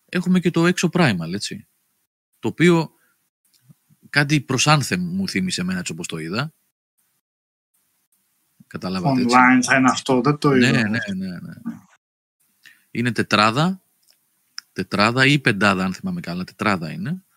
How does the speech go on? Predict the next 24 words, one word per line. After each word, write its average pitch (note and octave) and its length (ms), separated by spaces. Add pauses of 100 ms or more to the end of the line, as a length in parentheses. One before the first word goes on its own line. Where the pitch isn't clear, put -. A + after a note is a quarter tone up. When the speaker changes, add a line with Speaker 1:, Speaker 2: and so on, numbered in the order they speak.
(760)
Speaker 1:
που C#3+ 180
μπαίνει D#3 340
και F3 200
κόβει E3 340
δεινόσαυρους D#3 540
και - 80
τα B2 100
λοιπά G#2+ 240
και F#3+ 220
απλά F#3+ 220
έχει F#3+ 100
και E3 180
P F3 140
V D#3 180
P. G#2 280
Έχει - 300
Speaker 2:
Α, C3+ 200
Speaker 1:
με-, B2+ 100
Speaker 2:
ναι. C3+ 140 (400)
Speaker 1:
ναι. F#3 260 (1200)
Αλλά A#2+ 240
είναι E3+ 120
τέτοια D#3+ 280
φάση. - 500